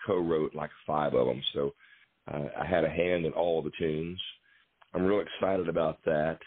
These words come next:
Um, you know, my wife is such a huge inspiration to me. We,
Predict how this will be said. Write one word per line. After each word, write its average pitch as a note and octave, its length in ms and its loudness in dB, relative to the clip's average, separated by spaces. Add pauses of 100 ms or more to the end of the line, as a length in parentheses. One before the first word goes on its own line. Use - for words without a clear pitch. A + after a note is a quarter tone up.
(140)
Um, C#2+ 500 -6 (340)
you E2+ 100 -2
know, E2+ 340 0 (320)
my E2 160 0
wife F#2+ 400 2
is D#2+ 180 -4
such F2+ 200 0
a D#2 120 -2
huge F#2 400 0 (520)
inspiration F2+ 800 0
to F2 120 0
me. E2+ 240 0
We, E2+ 340 -4